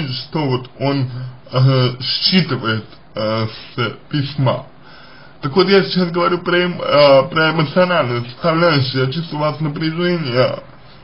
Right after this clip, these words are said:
э, в вашем тексте, э, какую-то такую скованность, собранность, э, и, м,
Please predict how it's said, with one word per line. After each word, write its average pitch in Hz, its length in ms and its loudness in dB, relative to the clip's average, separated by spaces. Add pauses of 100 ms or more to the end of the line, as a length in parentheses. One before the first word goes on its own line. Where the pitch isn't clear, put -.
(180)
э, 127 140 0
в 127 100 2
вашем 131 480 4
тексте, 117 760 -6 (440)
э, 123 280 0
какую-то 139 400 0
такую 147 320 -2 (120)
скованность, 143 720 2 (220)
собранность, 127 640 -2 (600)
э, 107 300 -2 (100)
и, 143 520 -2 (340)
м, 113 800 -8